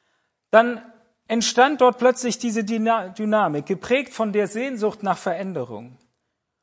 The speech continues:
und auch von persönlicher Hilfe, die sie suchten. Weil es war ja eine Zeit, die war nicht einfach. Für die Israeliten, ja, war es schwer, für das Volk Israel, besetzt von den Römern.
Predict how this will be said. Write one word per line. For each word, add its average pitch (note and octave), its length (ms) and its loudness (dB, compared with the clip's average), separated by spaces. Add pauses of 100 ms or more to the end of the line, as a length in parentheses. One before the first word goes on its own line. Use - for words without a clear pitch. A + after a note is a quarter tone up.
und G3 160 -4
auch G#3+ 160 2
von A3 200 0
persönlicher G#3+ 640 0
Hilfe, G#3 420 -2
die F3 120 -8
sie F#3+ 140 -4
suchten. F3 680 -8 (320)
Weil G3+ 160 2
es A3 140 -4
war A#3 160 2
ja B3 120 0
eine A3+ 220 -2
Zeit, B3+ 440 -4
die G#3+ 100 -6
war A3 140 2
nicht A3+ 240 -6
einfach. G3+ 640 -8 (640)
Für G3+ 120 -6
die A3 120 -2
Israeliten, G#3+ 840 -2 (320)
ja, G3 300 2
war A3 160 2
es - 180 -8
schwer, A3+ 420 -6
für - 160 -10
das F#3 160 -6
Volk G3 260 -2
Israel, E3 520 -4
besetzt F#3 540 0
von G#3+ 200 2
den G#3+ 160 4
Römern. E3 580 0